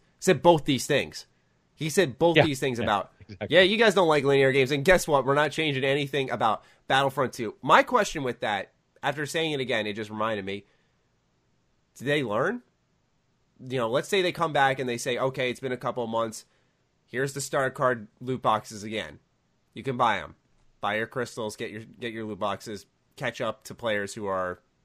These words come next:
Speaker 1: way ahead of you."
Speaker 2: Which, um, which dude said this?
Speaker 1: Uh,
Speaker 2: What was
Speaker 1: Blake
Speaker 2: his name?
Speaker 1: Jorgensen.
Speaker 2: Okay. Um, I also, and this is just me being honest,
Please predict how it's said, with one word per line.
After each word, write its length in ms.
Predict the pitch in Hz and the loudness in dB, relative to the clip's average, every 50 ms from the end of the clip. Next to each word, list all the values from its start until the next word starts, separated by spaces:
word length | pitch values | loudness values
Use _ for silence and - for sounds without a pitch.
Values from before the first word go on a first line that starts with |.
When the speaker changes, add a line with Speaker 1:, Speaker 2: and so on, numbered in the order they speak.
| _ _ _ _ _ - | _ _ _ _ _ -12
Speaker 1:
way 160 | 101 101 95 | -8 -6 -4
ahead 180 | 92 101 92 | -4 -4 -6
of 60 | 87 87 | -6 -8
you." 180 | 80 76 - - _ _ _ _ _ _ _ _ _ _ _ _ - _ _ _ _ _ _ _ | -12 -14 -18 -20 _ _ _ _ _ _ _ _ _ _ _ _ -20 _ _ _ _ _ _ _
Speaker 2:
Which, 300 | - 165 208 208 - - | 4 4 4 4 6 8
um, 280 | 247 185 143 117 101 110 - | 8 8 8 8 4 2 0
which 220 | 160 170 - - | -2 -2 -2 0
dude 220 | - 113 113 95 - | 2 2 2 2 2
said 240 | - 101 95 85 | 2 2 2 2
this? 240 | 80 82 82 - - _ _ _ _ _ _ _ _ _ _ - | 0 -4 -6 -8 -12 _ _ _ _ _ _ _ _ _ _ -10
Speaker 1:
Uh, 200 | 101 95 90 90 | -8 -6 -6 -4
Speaker 2:
What 80 | - | 0
was 160 | 107 - 131 | 0 0 2
Speaker 1:
Blake 0 | |
Speaker 2:
his 80 | 110 107 | 2 0
name? 80 | 104 98 | 0 0
Speaker 1:
Jorgensen. 420 | 95 92 87 87 - 92 87 95 - _ _ _ _ _ _ _ _ _ _ _ - | 0 0 0 -2 -6 -10 -12 -12 -14 _ _ _ _ _ _ _ _ _ _ _ -2
Speaker 2:
Okay. 140 | 87 80 - - _ _ _ _ _ _ _ - | -2 -2 -2 -8 _ _ _ _ _ _ _ 8
Um, 260 | 139 135 127 120 113 - _ _ _ - | 8 8 8 6 2 -4 _ _ _ 4
I 160 | 147 160 160 | 4 4 4
also, 680 | - - 147 156 175 - - - 120 107 101 101 98 101 - - | 6 6 6 6 6 4 4 6 6 8 8 6 2 -2 -6 -6
and 160 | 123 123 110 | -4 -4 0
this 220 | 120 123 113 - - | 0 0 0 0 -2
is 60 | 107 | 2
just 240 | 110 123 110 - - _ _ _ | 2 2 2 2 -4 _ _ _
me 220 | 110 113 110 98 - _ _ _ _ | 0 0 0 0 -4 _ _ _ _
being 200 | - 117 110 104 | 6 6 8 10
honest, 360 | 107 107 98 92 90 - - | 8 8 8 6 4 2 -4